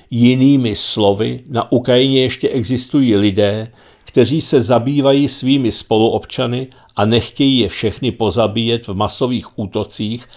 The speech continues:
a mlýncích na maso při protiútocích. Naděje však zůstává jen nadějí. Přinejmenším proto, že v předvečer výročí byl nejviditelnějším projevem péče o spoluobčany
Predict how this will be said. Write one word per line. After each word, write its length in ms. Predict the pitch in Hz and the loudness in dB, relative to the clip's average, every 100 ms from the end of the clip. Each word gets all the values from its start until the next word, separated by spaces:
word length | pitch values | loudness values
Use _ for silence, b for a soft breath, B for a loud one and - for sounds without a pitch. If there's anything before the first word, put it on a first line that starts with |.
| b b | b b
a 140 | 113 | -2
mlýncích 640 | 101 104 110 123 - 95 - | 2 2 2 -2 -6 -8 -4
na 120 | 101 | -2
maso 540 | 104 113 - 110 113 - | -2 -2 -4 -6 -6 -8
při 240 | - 117 | -6 -6
protiútocích. 1040 | 113 143 139 123 101 87 85 - 82 82 - - _ _ _ _ _ _ _ _ _ _ _ - | -4 -6 -4 -4 -4 -8 -12 -12 -16 -16 -20 -20 _ _ _ _ _ _ _ _ _ _ _ -4
Naděje 760 | 110 139 170 170 104 90 104 - _ - | -2 2 4 4 2 -2 -8 -16 _ -6
však 240 | - 117 | -2 0
zůstává 720 | 110 127 - 135 127 117 107 | 0 -2 -2 0 2 2 2
jen 400 | 101 98 131 143 | 2 2 0 0
nadějí. 500 | 107 92 80 73 55 - _ _ _ _ _ _ - | -2 -4 -6 -12 -16 -20 _ _ _ _ _ _ -6
Přinejmenším 680 | - 135 156 165 151 170 151 | -2 2 4 2 2 0 2
proto, 420 | 170 156 - 104 | 2 2 2 0
že 160 | 107 | 0
v 80 | 104 | -2
předvečer 640 | - 117 107 127 123 131 113 | -2 -2 0 -2 -2 -2 -2
výročí 600 | 104 104 107 107 135 123 | 0 0 -2 -4 -4 0
byl 220 | 113 107 | 0 2
nejviditelnějším 1120 | 104 110 120 127 143 151 143 147 139 143 127 | 2 2 0 0 2 2 2 0 -2 -2 -2
projevem 460 | 123 120 120 143 131 | 2 2 2 0 0
péče 440 | 120 120 117 135 | 0 0 0 -4
o 140 | - | -4
spoluobčany 880 | 110 - 107 110 110 - 127 120 127 | -8 0 2 2 0 -4 -2 -2 -4